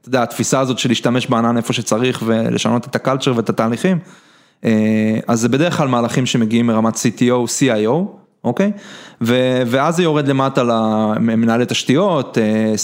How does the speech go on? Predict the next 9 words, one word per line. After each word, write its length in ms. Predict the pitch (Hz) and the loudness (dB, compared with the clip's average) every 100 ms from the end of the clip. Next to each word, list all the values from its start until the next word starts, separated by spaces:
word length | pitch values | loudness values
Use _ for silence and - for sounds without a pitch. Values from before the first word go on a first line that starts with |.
| 120 | -4
Security 320 | - 131 127 113 | -2 0 2 2
ו-, 80 | 113 - | 0 -2
ו-, 440 | 113 113 110 110 110 | -2 0 0 0 0
ו-Networking, 840 | 107 110 175 196 175 - 151 131 - - - _ - | 0 0 2 0 0 0 0 0 -6 -16 -20 _ -2
אה, 200 | 113 107 | 0 2
שבסוף, 1080 | 107 123 110 110 110 110 - - - 135 - | 2 2 2 0 0 -2 -4 -4 -2 -2 0
אה, 180 | 131 117 | 0 2
משתפים 400 | 113 123 - 127 | 0 -2 -2 -2
פעולה. 320 | 110 113 160 | 0 0 0